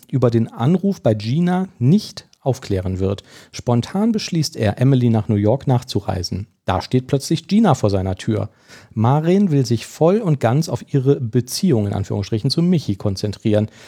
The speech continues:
Die beiden haben Spaß und Michi fühlt sich daran bestätigt, bei Maren auf einem guten Weg zu sein.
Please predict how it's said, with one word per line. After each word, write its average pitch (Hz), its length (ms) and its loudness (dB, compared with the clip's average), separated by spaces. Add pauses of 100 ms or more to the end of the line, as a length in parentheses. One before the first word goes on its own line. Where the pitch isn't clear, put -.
(280)
Die 139 80 2
beiden 131 380 4
haben 104 240 0
Spaß 202 640 -2
und 104 260 0
Michi 156 420 0
fühlt 113 260 -6
sich - 200 -16
daran 95 260 -2
bestätigt, 131 640 -4
bei 95 140 -2
Maren 120 520 2
auf - 140 -8
einem 101 220 2
guten 113 300 0
Weg 113 200 2
zu - 100 -4
sein. 90 340 -2